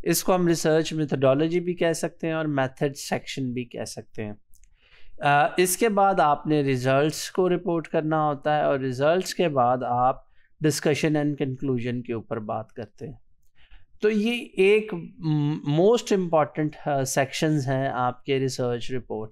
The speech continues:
में। तो अगर आपकी रिसर्च report in form of a thesis है, तो एब्स्ट्रैक्ट के बाद आप जब इंट्रोडक्शन लिखेंगे, तो इंट्रोडक्शन के बाद आपका एक और चैप्टर ऐड होगा,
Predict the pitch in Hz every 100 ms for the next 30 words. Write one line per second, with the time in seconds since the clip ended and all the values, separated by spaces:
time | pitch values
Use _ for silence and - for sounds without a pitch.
0 | - 117 110 - - - - - - -
1 | 180 - 180 220 220 190 185 - 170 156
2 | 185 175 175 175 170 170 175 160 160 156
3 | 156 156 151 160 151 139 143 147 139 151
4 | - 170 170 226 220 139 120 131 - -
5 | - _ 170 - 170 175 - 202 196 -
6 | 202 170 160 156 156 - 143 143 143 143
7 | 147 147 165 165 156 180 151 131 139 139
8 | 139 143 143 - 147 147 185 180 170 -
9 | 180 170 139 117 117 127 127 127 127 -
10 | 139 - 147 151 170 185 196 151 139 -
11 | 131 127 127 123 117 127 143